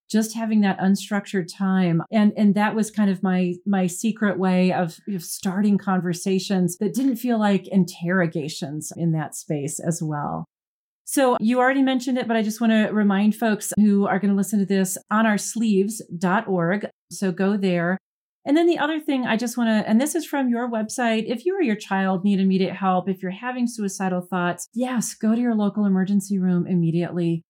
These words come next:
Call the National Suicide Prevention Lifeline, one eight hundred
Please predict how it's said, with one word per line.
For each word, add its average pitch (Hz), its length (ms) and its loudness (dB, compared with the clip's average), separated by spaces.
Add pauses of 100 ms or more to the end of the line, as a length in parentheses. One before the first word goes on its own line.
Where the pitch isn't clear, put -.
(320)
Call 254 360 -2
the 247 80 2
National 190 420 2
Suicide 185 480 -4
Prevention 180 480 -2
Lifeline, 165 500 -2
one 185 160 2
eight 202 160 2
hundred 185 380 -2